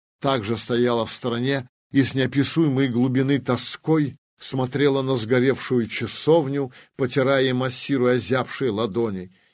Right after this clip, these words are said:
День выдался пасмурным и довольно прохладным. «Так, ну всё, по машинам!» — хлопнул в ладони Баграмян, когда Михеев и Кныш залили дизельное топливо из тайника в бак бронетранспортёра. «Саня, давай, поехали!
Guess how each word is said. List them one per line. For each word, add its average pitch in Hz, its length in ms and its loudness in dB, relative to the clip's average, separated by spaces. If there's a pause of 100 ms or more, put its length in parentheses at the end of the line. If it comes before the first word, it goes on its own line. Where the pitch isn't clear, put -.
(100)
День 113 340 0
выдался 107 520 0
пасмурным 127 840 -4 (300)
и 120 60 -6
довольно 95 460 -6
прохладным. 85 760 -14 (800)
«Так, 107 340 0
ну 147 160 4
всё, 147 240 4
по 131 120 -2
машинам!» — 143 540 0
хлопнул 127 560 0
в 101 100 -2
ладони 120 420 2
Баграмян, 117 680 -2 (160)
когда 127 280 0
Михеев 127 640 0
и 120 80 0
Кныш 143 500 -2 (260)
залили 123 480 0
дизельное 117 580 0
топливо 120 480 0
из 110 180 -2
тайника 117 600 -6 (160)
в 101 160 -8
бак 104 260 -2
бронетранспортёра. 101 1160 -4
«Саня, 127 400 0
давай, 127 300 2
поехали! 120 600 -2